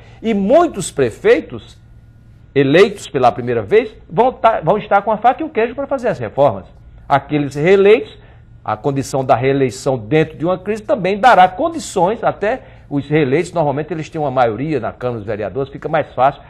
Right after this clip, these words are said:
fazer essa reforma. O Brasil não pode adiar essa reforma que passa, no sentido macro, no sentido geral, pela diminuição das despesas, porque a receita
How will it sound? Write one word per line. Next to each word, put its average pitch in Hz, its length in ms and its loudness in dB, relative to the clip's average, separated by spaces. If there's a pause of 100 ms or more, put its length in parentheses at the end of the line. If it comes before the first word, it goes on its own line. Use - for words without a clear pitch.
(160)
fazer 170 480 2 (100)
essa 180 300 0
reforma. 127 420 -6
O 127 140 -4
Brasil 156 420 2
não 202 180 2
pode 185 380 2
adiar 139 640 2 (160)
essa 143 280 0
reforma 160 580 2
que - 180 -10
passa, 156 500 2 (220)
no 185 140 -2
sentido 151 460 -6
macro, 139 440 2
no 160 140 -6
sentido 131 420 -10
geral, 107 440 0 (200)
pela 214 220 4
diminuição 202 840 -4
das 190 280 2
despesas, 165 800 -2
porque - 320 -8
a 190 60 4
receita 165 880 -2